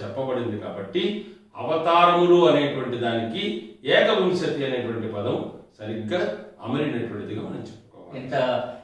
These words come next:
Speaker 2: ఈ క్వశ్చన్ ఫ్రేమింగ్ వెనక ఎంత విశ్లేషణ ఉంది చూడండి.
Speaker 1: చాలా, చాలా, చాలా,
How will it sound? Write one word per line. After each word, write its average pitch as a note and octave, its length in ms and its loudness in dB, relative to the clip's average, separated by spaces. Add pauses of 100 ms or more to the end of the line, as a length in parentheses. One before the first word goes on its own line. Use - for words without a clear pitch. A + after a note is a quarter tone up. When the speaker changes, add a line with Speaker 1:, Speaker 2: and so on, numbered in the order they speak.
(120)
Speaker 2:
ఈ A#2 80 -12
క్వశ్చన్ C#3 360 -2
ఫ్రేమింగ్ E3 800 0
వెనక D3+ 300 0
ఎంత D#3 500 2
విశ్లేషణ D3 720 0
ఉంది - 100 -6
చూడండి. A#2+ 360 -6
Speaker 1:
చాలా, C3 440 6
చాలా, D#3 480 8
చాలా, C3+ 440 2